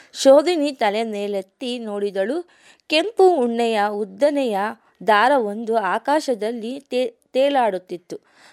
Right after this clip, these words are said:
ಅದನ್ನು ಕಂಡು ಶೋಧಿನಿ ಚಪ್ಪಾಳೆ ತಟ್ಟತೊಡಗಿದಳು. ಚಪ್ಪಾಳೆ ಸದ್ದು ಕೇಳಿದ ಹಂಸ ಕೆಳಗೆ ನೋಡಿತು. ಅದು ನೆಲದಲ್ಲಿ ಶೋಧಿನಿಯನ್ನು ನೋಡುತ್ತಿತ್ತು, ಆದರೆ ಅಷ್ಟು ಎತ್ತರದಿಂದ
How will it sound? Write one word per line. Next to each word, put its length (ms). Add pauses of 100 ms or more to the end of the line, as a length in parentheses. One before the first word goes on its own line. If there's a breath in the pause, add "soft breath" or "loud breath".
ಅದನ್ನು 520
ಕಂಡು 320
ಶೋಧಿನಿ 540
ಚಪ್ಪಾಳೆ 640
ತಟ್ಟತೊಡಗಿದಳು. 1160 (400 soft breath)
ಚಪ್ಪಾಳೆ 560
ಸದ್ದು 440
ಕೇಳಿದ 420 (200)
ಹಂಸ 320 (120)
ಕೆಳಗೆ 480
ನೋಡಿತು. 540 (520 soft breath)
ಅದು 260
ನೆಲದಲ್ಲಿ 640
ಶೋಧಿನಿಯನ್ನು 880
ನೋಡುತ್ತಿತ್ತು, 1080 (140)
ಆದರೆ 460
ಅಷ್ಟು 560
ಎತ್ತರದಿಂದ 800